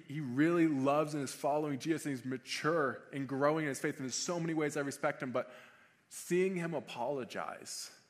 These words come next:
and say, "Boys, the way I just treated your mom there, that, you know, th-, that wasn't kind what I said to her. And so I've,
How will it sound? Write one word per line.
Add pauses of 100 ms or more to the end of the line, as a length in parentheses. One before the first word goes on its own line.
(880)
and
say, (260)
"Boys, (200)
the
way
I
just
treated
your
mom
there, (300)
that, (260)
you
know, (320)
th-,
that
wasn't
kind
what
I
said
to
her.
And
so
I've,